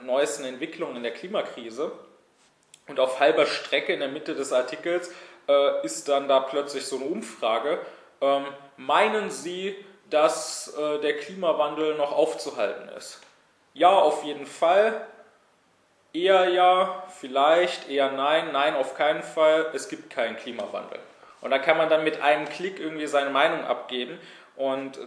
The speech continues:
dann kriegt man zu sehen, was die ganzen anderen Deppen wohl so gemeint haben. Und, äh, also ich meine, ich weigere mich an sowas teilzunehmen. Wieso auch? Was bringt mir das, wenn ich da mitklicke? Ähm, aber dadurch wird das ja wieder befördert. Die Leute,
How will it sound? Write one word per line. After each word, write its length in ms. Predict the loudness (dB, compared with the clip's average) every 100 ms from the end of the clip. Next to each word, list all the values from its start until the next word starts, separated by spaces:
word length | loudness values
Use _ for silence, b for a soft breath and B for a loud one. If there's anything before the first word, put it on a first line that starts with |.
| -4
dann 220 | -4 -6
kriegt 220 | -12 -8
man 140 | -6
zu 100 | -6
sehen, 220 | -4 -2 0
was 160 | -2
die 80 | -2
ganzen 300 | -2 -2 -4
anderen 300 | -6 -6 -4
Deppen 300 | -4 -6 -8
wohl 140 | -10
so 140 | -8 -12
gemeint 420 | -12 -12 -12 -14 -18
haben. 180 | -20 -20 _ _ _ b b b b b _
Und, 380 | -2 -2 -2 -8 -14 -16 -18 -20 _ _ _ _ _
äh, 60 | -20 -20 _ _ _ _ _ _ _ _ _
also 180 | -6 -6
ich 100 | 0
meine, 200 | 0 0
ich 140 | 2
weigere 320 | 4 6 4
mich 240 | 0 -4 -6
an 80 |
sowas 320 | -6 0 0 4
teilzunehmen. 600 | 4 4 -2 -6 -8 -10
Wieso 320 | -6 -2 2
auch? 500 | 2 0 -6 -10 -12
Was 180 | -12 -12
bringt 260 | -10 -10 -6
mir 100 | -2
das, 260 | -2 -2
wenn 120 | -8 -10
ich 100 | -6
da 120 | -4
mitklicke? 600 | -4 -10 -14 -14 -14 -16 B B B B _
Ähm, 400 | 2 2 2 -6 -12 -20 _ _ _ _ _ _ _ _ _ _
aber 220 | 0 2
dadurch 340 | 6 6 4 -4
wird 120 | 0
das 140 | 2
ja 140 | 2 2
wieder 160 | 2
befördert. 640 | 0 0 2 4 6 4 -2
Die 80 |
Leute, 500 | 0 4 4 2 -2